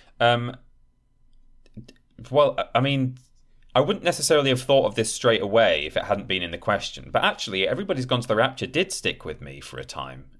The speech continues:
Um, I remember just thinking, "Wow, what a..." There's something about that game. It's another one that, it's one of those games, and we've both got them, that kind of comes up multiple times to,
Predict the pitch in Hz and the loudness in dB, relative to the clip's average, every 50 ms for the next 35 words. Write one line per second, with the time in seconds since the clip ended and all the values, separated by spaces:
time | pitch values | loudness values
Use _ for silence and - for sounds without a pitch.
0 | - - 82 80 78 76 73 71 73 73 71 _ _ _ _ _ _ - 87 95 | -8 -6 -6 -6 -6 -8 -12 -16 -18 -20 -20 _ _ _ _ _ _ -14 -12 -8
1 | 104 135 165 160 - 80 76 73 - - - - - _ _ _ _ _ _ _ | -6 -8 -4 -2 -2 -2 -2 -2 -8 -12 -12 -14 -16 _ _ _ _ _ _ _
2 | _ - _ - - - 107 98 - 101 92 90 87 80 - 98 107 117 113 90 | _ -20 _ -16 -12 -10 -10 -10 -10 -12 -12 -12 -14 -14 -8 -6 -2 0 0 0
3 | 78 80 90 113 117 131 127 120 113 117 - _ _ _ _ _ _ _ _ - | 0 -2 -2 0 2 2 2 2 0 -2 -6 _ _ _ _ _ _ _ _ -4
4 | 135 131 - 202 202 202 - 185 151 135 127 135 123 117 95 104 104 92 - - | -2 0 0 0 0 -2 -2 -2 0 2 4 4 4 4 4 4 2 2 2 2
5 | 104 90 85 78 76 71 76 - - 107 101 - 131 135 151 160 170 147 127 117 | 2 2 2 2 0 -4 -6 -4 -4 -4 -4 -4 -2 -2 2 2 4 4 4 2
6 | 113 101 101 98 90 - - - - - _ _ - _ _ _ _ _ _ - | 2 4 6 6 6 4 0 -6 -20 -20 _ _ -20 _ _ _ _ _ _ -2
7 | 117 - - - 175 185 185 156 156 143 143 131 127 - 123 110 101 95 90 90 | -2 -2 0 2 2 2 4 6 6 4 4 2 0 2 2 4 4 2 0 -4
8 | 82 - - - - 104 107 107 104 - 131 131 123 127 - - 98 92 - - | -6 -6 -6 -6 -6 -4 -6 -6 0 2 2 2 2 2 2 4 4 4 2 -2
9 | 85 73 69 71 73 73 85 78 - - 98 92 90 - - - 117 110 101 95 | -6 -8 -8 -10 -8 -8 -8 -6 -4 -4 -2 -2 -2 -2 -4 -4 -4 -2 -2 0
10 | - 95 90 87 87 - 98 95 92 90 - - 95 87 - - 98 87 85 80 | 2 4 4 4 2 0 -4 -4 -4 -4 -6 -10 -12 -12 -8 -6 -4 -4 -4 -4
11 | 78 78 - - 98 | -6 -8 -10 -12 -12